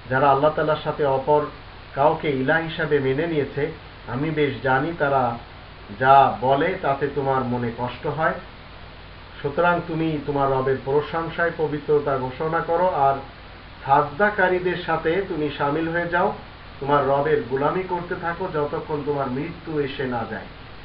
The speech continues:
তো এখানে বিমা তুমার শব্দটি আল্লাহ তাআলা ব্যবহার করেছেন। যে হুকুম আল্লাহ তাআলা এই কোরআনের মাধ্যমে, যে হুকুম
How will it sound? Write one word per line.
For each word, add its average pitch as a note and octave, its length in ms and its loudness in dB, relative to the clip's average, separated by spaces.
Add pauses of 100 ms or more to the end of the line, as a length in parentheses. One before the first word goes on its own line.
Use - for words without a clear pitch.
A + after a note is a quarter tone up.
(720)
তো D3 80 2
এখানে G3+ 580 4 (480)
বিমা E3+ 380 2 (100)
তুমার G3 400 4 (120)
শব্দটি E3 400 -2
আল্লাহ C#3+ 240 2
তাআলা C3 220 0
ব্যবহার A#2+ 420 0
করেছেন। F3+ 420 -4 (640)
যে D3 140 0
হুকুম F#3 440 2
আল্লাহ D#3 320 2
তাআলা E3+ 400 4 (360)
এই A#2+ 160 -8
কোরআনের D3+ 480 4
মাধ্যমে, D3+ 520 0 (2250)
যে C#3+ 120 4
হুকুম E3 400 4